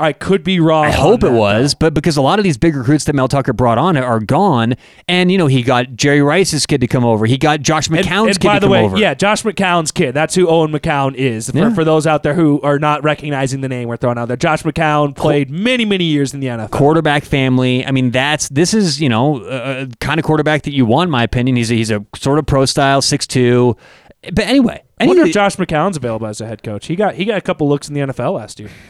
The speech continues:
Speaker 2: Bring him here.
Speaker 1: I'm in. I'm in, man. I'm in. <laughs>
Speaker 2: Right?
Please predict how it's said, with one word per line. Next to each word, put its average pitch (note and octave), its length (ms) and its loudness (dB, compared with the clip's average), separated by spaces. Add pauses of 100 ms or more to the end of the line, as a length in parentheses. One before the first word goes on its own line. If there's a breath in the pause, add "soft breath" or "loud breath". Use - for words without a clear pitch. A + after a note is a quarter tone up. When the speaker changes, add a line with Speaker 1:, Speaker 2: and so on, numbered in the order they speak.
(220 loud breath)
Speaker 2:
Bring B2 260 -4
him F3+ 80 -2
here. F3 300 -2
Speaker 1:
I'm C#3+ 160 -2
in. A3 320 -2
I'm F#3 200 -2
in, G3+ 240 0
man. D3+ 240 0
I'm F3 220 0
in. A3 340 2
<laughs> G3 80 2 (280)
Speaker 2:
Right? F#3 360 2